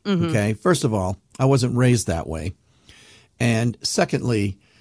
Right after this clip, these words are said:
Speaker 2: your money is as important as anybody else's.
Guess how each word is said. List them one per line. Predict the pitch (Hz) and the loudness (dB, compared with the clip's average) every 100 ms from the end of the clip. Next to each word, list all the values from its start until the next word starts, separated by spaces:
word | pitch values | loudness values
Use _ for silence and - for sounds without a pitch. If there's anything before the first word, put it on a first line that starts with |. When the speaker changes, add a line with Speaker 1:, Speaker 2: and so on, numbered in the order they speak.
| _ | _
Speaker 2:
your | - 127 151 | 0 2 4
money | 147 139 127 131 - | 6 6 4 2 0
is | 123 120 110 - - _ - | 2 2 0 -4 -12 _ -4
as | 120 131 | -2 0
important | 120 - 151 143 147 131 - _ _ - | 0 2 0 2 0 -2 -8 _ _ -2
as | 127 123 | 0 0
anybody | 147 160 170 131 127 120 | 2 2 4 4 4 4
else's. | 113 117 - 60 - - | 2 0 0 -6 -8 -8